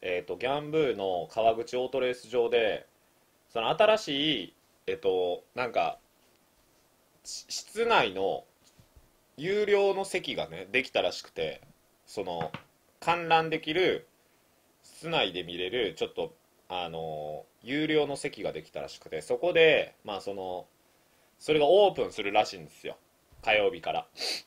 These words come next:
まあ、それも踏まえてね、の、えー、ギャンブーの放送を、えー、火、水、木、金と四日間、えー、エムシーをやらせていただくんで、みどりさん、ねるさんとかが、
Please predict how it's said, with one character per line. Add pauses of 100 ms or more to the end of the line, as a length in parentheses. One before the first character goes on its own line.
(1900)
ま
あ、
そ
れ
も
踏
ま
え
て
ね、 (120)
の、 (480)
え
ー、
ギ
ャ
ン
ブ
ー
の
放
送
を、 (1040)
え
ー、
火、
水、
木、
金
と
四
日
間、 (180)
え
ー、
エ
ム
シ
ー
を
や
ら
せ
て
い
た
だ
く
ん
で、 (1000)
み
ど
り
さ
ん、
ね
る
さ
ん
と
か
が、